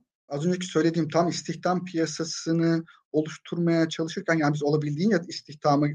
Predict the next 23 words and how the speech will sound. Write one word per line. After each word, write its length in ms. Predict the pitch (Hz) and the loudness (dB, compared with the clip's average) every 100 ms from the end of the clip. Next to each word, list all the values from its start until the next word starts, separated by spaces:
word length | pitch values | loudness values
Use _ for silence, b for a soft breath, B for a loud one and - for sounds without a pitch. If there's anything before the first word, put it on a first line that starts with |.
| 147 _ | -6 _
maksimumda 400 | 156 151 160 165 | 0 0 0 -2
tutalım, 520 | 160 - 151 147 214 214 170 | -4 -2 2 4 2 0 -4
işsizliği 520 | 151 - 156 147 160 | -4 -2 -2 0 4
minimuma 340 | 175 160 147 | 4 6 4
indirelim 480 | 135 143 143 143 143 | 4 2 2 2 2
düşüncesiyle 800 | 165 - 165 156 151 135 180 277 B B B B | -2 -4 -2 -2 -2 0 2 0 B B B B
şunu 320 | - - 240 | -8 0 2
yapıyorlar. 680 | 262 156 - 135 127 196 330 - _ _ - | 4 2 0 0 2 4 2 -4 _ _ -4
E, 100 | 143 139 | -2 2
yani 140 | 143 120 | 2 6
Keynesyen 380 | 160 160 160 156 | 6 6 6 0
iktisadı 300 | - 143 143 | 2 0 2
uygularken 720 | 135 131 123 123 254 330 - B B B B | 2 2 0 0 0 -2 -4 B B B B
ya 140 | 151 175 | 4 4
biz 120 | 180 | 4
bunu 160 | 202 | 4
düşürmemiz 500 | 190 185 196 202 185 | 4 4 6 6 8
lazım. 380 | 165 147 202 - 160 | 8 8 6 0 4
E, 140 | 160 160 | 6 12
bazı 280 | 185 196 202 | 12 12 12
yerlerde 440 | 170 156 202 269 | 10 10 6 4
bu 120 | 247 | -2
tıkanıyor. 560 | - - 220 185 120 | -4 6 8 8 6